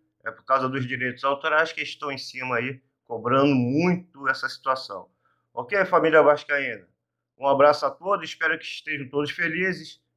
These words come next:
né? Se não tiver feliz, comenta aí o que, que você acha dessa contratação, tá? Que é oficial, correto? Vocês podem até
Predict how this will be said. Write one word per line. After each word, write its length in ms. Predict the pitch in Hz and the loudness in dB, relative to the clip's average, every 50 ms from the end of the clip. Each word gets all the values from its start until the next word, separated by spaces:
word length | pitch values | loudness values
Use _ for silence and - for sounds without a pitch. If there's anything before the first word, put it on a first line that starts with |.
| _ _ | _ _
né? 300 | 101 110 135 151 165 - - _ _ _ _ _ _ | _ 0 0 0 0 -2 -10 _ _ _ _ _ _
Se 200 | - - - 214 | -14 -8 0 4
não 120 | 190 202 | 6 6
tiver 380 | 180 180 190 151 160 165 165 165 | 6 4 4 4 6 6 6 6
feliz, 320 | - 220 202 202 226 214 | 4 0 0 0 -4 -4
comenta 540 | - - 220 185 175 180 185 208 208 - 185 | -2 2 2 2 2 2 -2 -2 -2 -2 -4
aí 140 | 175 196 202 | -4 -4 -6
o 40 | 180 | -10
que, 140 | _ 180 175 | _ -14 -16
que 100 | 180 _ | -12 _
você 260 | 151 156 - - 151 | -12 -12 -10 -4 0
acha 300 | 135 131 143 143 - 135 | 2 2 2 0 -4 -12
dessa 240 | 120 131 131 - 139 | -16 -16 -16 -16 -20
contratação, 880 | _ - 135 127 - 123 123 123 123 127 127 - - 143 127 123 - _ _ _ _ _ _ | _ -10 -10 -10 -4 -4 -4 -4 -4 -8 -10 -8 -8 -8 -8 -8 -12 _ _ _ _ _ _
tá? 100 | - 135 | -2 -2
Que 320 | 139 - - 131 143 - - - | -2 -2 -6 -8 -8 -8 0 2
é 200 | 165 175 180 175 | 4 6 6 6
oficial, 800 | 151 143 143 - - 147 139 - - 156 143 151 165 175 170 _ _ _ _ _ _ _ _ _ _ | 6 4 4 0 -12 -18 -18 -14 -4 0 0 0 0 0 -6 _ _ _ _ _ _ _ _ _ _
correto? 520 | 98 107 120 143 165 170 165 165 - _ | -10 -2 2 4 4 4 4 0 -6 _
Vocês 220 | _ - 120 - | _ -20 -20 -20
podem 320 | - _ _ 120 120 113 113 | -20 _ _ -6 -6 -6 -8
até 400 | 110 _ - 131 135 143 135 | -14 _ -4 -2 -2 -2 -2